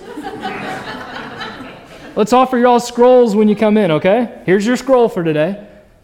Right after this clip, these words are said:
Now, I'm thankful for the technology and the advancement that we have, and some churches, some facilities have taken things to the extreme, but you can use them to enhance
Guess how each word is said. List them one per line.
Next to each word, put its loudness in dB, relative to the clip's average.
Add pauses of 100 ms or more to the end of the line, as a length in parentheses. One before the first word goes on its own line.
(1040)
Now, 4
I'm 4
thankful 2
for 0
the 2
technology 2
and 0
the 0
advancement -2
that -2
we 2
have, 0 (580)
and 2
some 0 (100)
churches, 0
some -2
facilities -2
have -8
taken -2
things -2
to -4
the 2
extreme, -2
but -2 (300)
you 2
can 2
use 0
them -8 (1600)
to 2
enhance 0